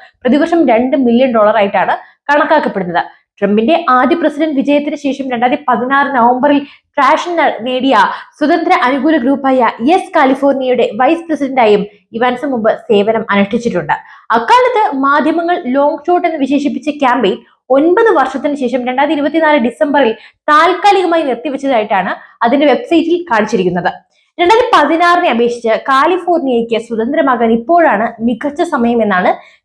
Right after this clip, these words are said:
വിഭജനത്തെ പിന്തുണയ്ക്കുന്നവർ കണക്ക് കൂട്ടുന്നത്. അതായത് സംസ്ഥാനത്തിന്റെ ഗണ്യമായ സമ്പദ് വ്യവസ്ഥയിൽ അഭിമാനം കൊള്ളുന്ന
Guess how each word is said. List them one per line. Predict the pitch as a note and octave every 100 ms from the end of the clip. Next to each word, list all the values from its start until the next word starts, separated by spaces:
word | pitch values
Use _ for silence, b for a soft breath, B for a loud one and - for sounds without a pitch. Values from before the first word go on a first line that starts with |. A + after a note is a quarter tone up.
| -
വിഭജനത്തെ | D#4 F#4 G#4 G4 F4 -
പിന്തുണയ്ക്കുന്നവർ | B3 B3 C#4 C#4 B3 A3+ A#3
കണക്ക് | F#3+ G3+ A3+
കൂട്ടുന്നത്. | F#3+ - E3+ - G3
അതായത് | B3 A#3 G#3+ B B _ -
സംസ്ഥാനത്തിന്റെ | A3+ B3 E4 E4 E4 F4+
ഗണ്യമായ | C#4 C4 E4 E4+ E4+ E4
സമ്പദ് | C4+ C#4+
വ്യവസ്ഥയിൽ | D4 D4 D4+ D4+ C#4
അഭിമാനം | A3 C#4 D#4+ E4 E4
കൊള്ളുന്ന | D4+ C#4 C#4+